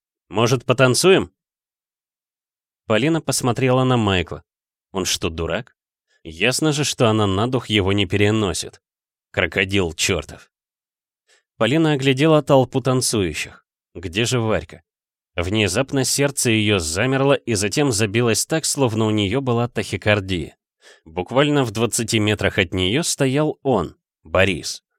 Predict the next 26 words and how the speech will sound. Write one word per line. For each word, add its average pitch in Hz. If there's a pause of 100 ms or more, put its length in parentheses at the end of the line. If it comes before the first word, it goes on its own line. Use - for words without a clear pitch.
(220)
Он 175
был 165
не 147
один. 110 (520)
Рядом 110
с -
ним, 151
обнимая 110
его 95
за 92
торс, 147
стояла 151
высокая 127
блондинка. 107 (480)
Парень 175
что-то -
нашептывал 135
ей 107
на 107
ухо. 78 (500)
Вот 107
он 101
поворачивается 95
в -
сторону 98
Полины. 98